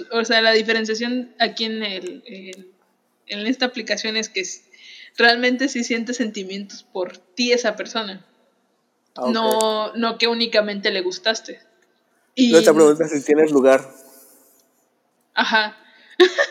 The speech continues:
Speaker 1: Y, pues, no es como que tú le des like o no,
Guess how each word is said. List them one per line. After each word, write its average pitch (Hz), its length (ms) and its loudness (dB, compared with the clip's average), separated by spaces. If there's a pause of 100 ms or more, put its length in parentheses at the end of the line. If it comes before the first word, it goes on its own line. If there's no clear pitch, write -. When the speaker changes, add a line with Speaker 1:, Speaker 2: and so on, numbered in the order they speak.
(1700)
Speaker 1:
Y, 185 960 -4 (180)
pues, 226 180 4
no 226 80 -2
es - 80 -2
como 233 240 -2
que 202 100 -4
tú 214 140 -4
le 214 140 0
des 202 720 -6
like 220 380 0
o 208 100 -12
no, 208 300 -8